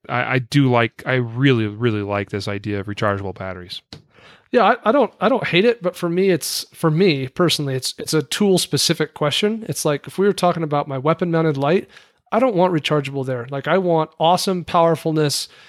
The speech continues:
Speaker 2: and it just, it's powerful, pu-, full power all the time, and I'll replace those batteries, uh, as needed. If we're talking about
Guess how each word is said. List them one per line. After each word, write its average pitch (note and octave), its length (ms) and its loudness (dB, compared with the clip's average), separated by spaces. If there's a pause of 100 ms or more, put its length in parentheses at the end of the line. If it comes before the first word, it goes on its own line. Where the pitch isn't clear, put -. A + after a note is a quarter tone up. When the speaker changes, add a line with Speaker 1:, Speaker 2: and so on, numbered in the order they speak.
(240)
Speaker 2:
and D3 280 0
it C#3 80 -4
just, - 260 -2
it's - 120 -12
powerful, F3+ 720 2
pu-, - 220 -4
full F#3+ 200 0
power E3 260 4
all D3+ 80 2
the D3+ 60 0
time, D3 360 -4
and C#3+ 80 -4
I'll D#3 80 2
replace D3 360 0
those C#3 120 -2
batteries, C3 520 -4 (360)
uh, C3+ 140 -8
as C3+ 240 0
needed. D3 380 2
If - 180 -10
we're E3+ 80 2
talking F3+ 420 2
about D3 440 0